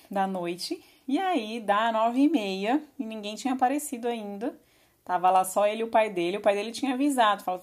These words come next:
"Filho, não é uma boa ideia", tal. Mas ele ainda tá nesse capítulo, ele ainda tá bem adolescente. <laughs> Que no capítulo passado eu fiquei reclamando, né, do Daniel adolescente. Então ele ainda está, assim, um bocado insuportável. <laughs>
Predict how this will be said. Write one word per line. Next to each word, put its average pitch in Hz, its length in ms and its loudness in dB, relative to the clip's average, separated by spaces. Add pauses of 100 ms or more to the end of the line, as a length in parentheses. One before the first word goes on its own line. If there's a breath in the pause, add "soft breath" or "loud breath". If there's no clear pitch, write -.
"Filho, 196 560 -10
não 196 160 -12
é 226 100 -4
uma 285 160 -4
boa 339 240 -8
ideia", 220 800 2
tal. 190 420 4 (580 loud breath)
Mas 190 360 2
ele 208 240 2
ainda 226 360 2
tá 208 220 2
nesse 202 220 -6
capítulo, 196 500 -2
ele 175 120 -4
ainda 180 180 -6
tá 175 120 0
bem 269 280 0
adolescente. 330 760 2
<laughs> - 800 -2 (640 loud breath)
Que 392 120 -10
no 311 100 -2
capítulo 269 400 -4
passado 226 340 2
eu 220 80 -8
fiquei - 180 -8
reclamando, 208 720 0
né, 202 180 -6
do 208 120 -12
Daniel 190 300 -6
adolescente. 190 680 -8
Então 196 220 -8
ele 196 120 -4
ainda 247 360 0
está, 359 460 4
assim, 294 260 0
um 262 100 2
bocado 240 320 2
insuportável. 269 920 4
<laughs> - 840 -8